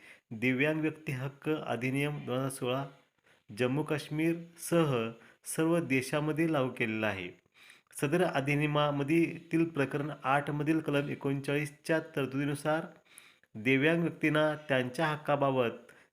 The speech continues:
सल्ला व मार्गदर्शन करणे व इतर आनुषंगिक तरतुदी नमूद केलेल्या आहेत. त्या अनुषंगाने जिल्हा स्तरावर दिव्यांग व्यक्ती व सर्व नागरिक यांना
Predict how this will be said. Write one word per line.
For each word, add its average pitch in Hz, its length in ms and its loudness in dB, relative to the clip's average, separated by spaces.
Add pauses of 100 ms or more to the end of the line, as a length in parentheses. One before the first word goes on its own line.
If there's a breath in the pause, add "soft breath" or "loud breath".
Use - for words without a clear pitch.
सल्ला 143 420 2
व 165 180 4
मार्गदर्शन 143 460 0
करणे 143 560 0 (300 loud breath)
व 135 60 4
इतर 139 320 4
आनुषंगिक 143 800 0
तरतुदी 143 480 0 (100)
नमूद 131 300 0 (160)
केलेल्या 123 460 2 (480)
आहेत. 104 300 -2 (1200 soft breath)
त्या 165 200 6
अनुषंगाने 151 720 2
जिल्हा 131 440 0
स्तरावर 160 500 2
दिव्यांग 131 520 2
व्यक्ती 170 380 0
व 127 320 4 (380 loud breath)
सर्व 165 360 2
नागरिक 151 360 4
यांना 131 500 4